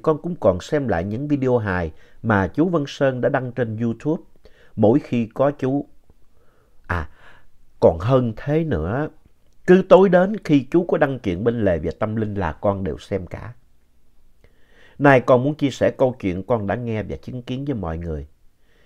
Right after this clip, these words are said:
Và những câu chuyện của con sau đây con chưa đăng đâu cả. Thứ nhất là câu chuyện về bố, mẹ đi kiếm một cái mộ của một người bác ở trong gia đình con.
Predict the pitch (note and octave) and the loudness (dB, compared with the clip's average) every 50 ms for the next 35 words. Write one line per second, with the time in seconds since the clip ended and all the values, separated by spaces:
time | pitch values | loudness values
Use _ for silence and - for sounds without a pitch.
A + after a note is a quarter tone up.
0 | - - A#2+ A2+ G2 A#2 B2 A#2 C#3 A2+ - G#2 F#2+ G2+ - C#3 C#3 - B2 A#2 | -6 0 0 2 2 2 0 0 -2 -2 -2 -4 -4 -4 -4 -6 -4 0 0 -2
1 | A2+ G#2 - A#2 G2+ A2 A2 G2+ G2+ F#2+ - - - _ - - - B2+ A#2 G#2 | -2 -2 -2 -2 -2 0 0 -2 -2 -4 -8 -14 -20 _ -10 -2 2 2 2 2
2 | - - A2 G2+ G2+ G2 F#2+ F#2+ F#2+ F#2+ F2+ E2+ - - - F2 E2+ G2+ A2+ - | 0 -4 -4 -4 -4 -4 -6 -8 -6 -6 -6 -8 -8 -10 -12 -12 -12 -12 -14 -16
3 | - _ _ _ - _ _ _ _ - _ _ _ - - _ _ _ _ _ | -20 _ _ _ -20 _ _ _ _ -20 _ _ _ -20 -20 _ _ _ _ _
4 | _ - - - - - - - - - - - - - F#3+ G3 G3 A#3 A#3 - | _ -20 -20 -20 -20 -20 -20 -20 -20 -20 -20 -12 0 4 6 8 8 8 4 4
5 | - A#2+ G#2 F#2 - - C#3+ C#3 C3 B2 - - F#2+ F2 F#2 G2+ G2+ F#2+ F2+ F2 | 4 2 2 2 0 -2 0 0 0 -2 -2 -4 -4 -4 -2 -4 -4 -2 -2 -4
6 | E2+ D2+ D2 G2+ - - - A2+ A#2+ C#3 D#3+ G3 A#3+ D4+ - - - - _ - | -4 -6 -10 -14 -12 -4 0 2 4 4 2 2 0 -6 -12 -18 -20 -20 _ -8
7 | - G#2 G2 E2+ E2+ E2+ F2+ E2+ - _ - _ _ _ _ _ _ _ - - | -4 -2 -2 0 0 -2 -4 -6 -8 _ -20 _ _ _ _ _ _ _ -12 -4
8 | - F3+ F#3 F3+ F3 E3+ D3 - - - F#3+ G3+ A3 A#3+ C4+ A#3+ - _ _ _ | 2 2 4 4 2 0 -2 -4 -4 -2 0 0 0 0 -4 -8 -10 _ _ _
9 | _ _ - G#2+ G2 - - - F#3 D#3+ B2+ G#2 G2+ F2+ F2 G#2 G#2+ G#2+ - - | _ _ -4 -4 -4 -4 -4 -6 -6 -4 -2 -2 0 2 2 2 2 0 -4 -8
10 | _ - - - - C#3 C#3 A2+ F2+ - - G2+ F#2 D#2+ D2+ E2 G2+ C#3+ - - | _ -20 -8 -2 0 2 2 2 2 0 0 -4 -4 -4 -4 -6 -8 -8 -10 -14
11 | - - G#2 G#2+ - G#2+ F#2+ G2 F#2 F#2 E2 - - - - - - E2+ E2+ | -10 -8 -8 -6 -6 -6 -6 -4 -6 -6 -6 -8 -12 -14 -16 -16 -16 -16 -16